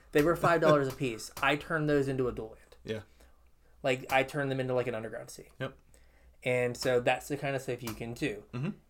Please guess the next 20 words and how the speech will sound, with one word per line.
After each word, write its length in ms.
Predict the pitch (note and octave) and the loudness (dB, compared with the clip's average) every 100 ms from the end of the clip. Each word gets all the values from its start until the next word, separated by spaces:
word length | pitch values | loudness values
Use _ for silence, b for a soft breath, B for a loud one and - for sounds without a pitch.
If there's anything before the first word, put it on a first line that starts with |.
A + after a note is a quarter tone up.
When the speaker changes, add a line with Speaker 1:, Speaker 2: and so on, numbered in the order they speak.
| - | -6
Speaker 1:
Now, 340 | C3 B2 A#2+ A#2+ - _ _ - | 0 2 0 -2 -18 _ _ -8
we 160 | C#3 | -4
did 220 | C3 C#3+ | 0 0
do 160 | C#3+ D3+ | 2 0
a 60 | C#3 | 0
quick 340 | - F3 - | -2 -8 -8
perusing 600 | - E3 D#3 D#3+ D#3+ D#3 | -4 0 2 2 2 0
of 120 | D3+ | -2
the 60 | C#3+ | -2
Modern 400 | D3 C#3+ C#3+ C#3 | -2 0 -2 0
ban 280 | C3+ C#3 D3 | 0 0 0
list 340 | B2+ B2 - | 0 0 0
before 400 | C#3 B2 C#3 C3 B2 | -4 -2 0 2 2
we, 240 | B2+ B2 | 2 2
uh, 80 | A#2+ | 2
got 200 | B2 B2 | 4 4
on 160 | B2+ B2+ | 4 2
here. 300 | A#2+ A#2 A2+ | -2 -2 -4
Speaker 2:
We 140 | C3 | -2
did. 280 | D#3 C#3 D#3 | 2 2 0